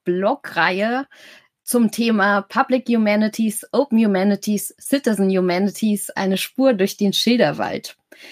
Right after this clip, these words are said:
Da rufen wir auf, uns Blogposts zu, zu schicken, beziehungsweise erstmal Abstracts für Blogposts, die im Rahmen dieser Blogreihe auf dem, auf unserem Blog veröffentlicht werden dann.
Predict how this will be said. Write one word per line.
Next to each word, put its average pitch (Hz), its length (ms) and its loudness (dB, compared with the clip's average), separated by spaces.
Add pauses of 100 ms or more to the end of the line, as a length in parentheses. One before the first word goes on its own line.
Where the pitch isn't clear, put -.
(320)
Da 190 540 4 (380)
rufen 262 320 0
wir 175 220 2
auf, 254 460 2 (160)
uns - 420 -4 (400)
Blogposts 269 800 0
zu, 269 220 -4 (160)
zu 294 160 0
schicken, 277 440 0
beziehungsweise 196 760 0
erstmal 180 480 0
Abstracts 220 760 -2
für 240 300 0
Blogposts, 214 880 -4 (380)
die 277 160 4
im 202 180 4
Rahmen 220 540 2
dieser 180 260 0
Blogreihe 196 840 0 (180)
auf 202 160 2
dem, 185 380 0
auf 185 160 -6
unserem 208 320 2
Blog 185 240 -2
veröffentlicht 170 640 -4
werden 151 280 -4
dann. 160 220 -14